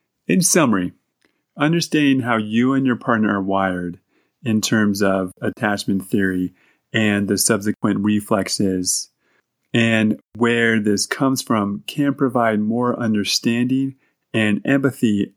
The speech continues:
in your relationship. Uh, generally,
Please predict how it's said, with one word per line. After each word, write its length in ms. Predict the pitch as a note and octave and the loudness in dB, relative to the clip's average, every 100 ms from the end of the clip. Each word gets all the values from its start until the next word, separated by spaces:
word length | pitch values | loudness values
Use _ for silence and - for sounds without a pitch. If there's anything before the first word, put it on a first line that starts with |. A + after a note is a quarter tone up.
| - | -2
in 220 | A2+ A2 | 0 0
your 200 | G#2+ G#2 | 0 0
relationship. 960 | G2+ G2 G2+ G2+ - F2+ - F2+ - _ _ _ _ _ - | 0 0 -2 -2 -4 -4 -4 -4 -8 _ _ _ _ _ -6
Uh, 80 | A#2 | -6
generally, 760 | G#2 B2 C#3 C3+ G#2+ G2 G2 | -2 0 2 2 2 0 0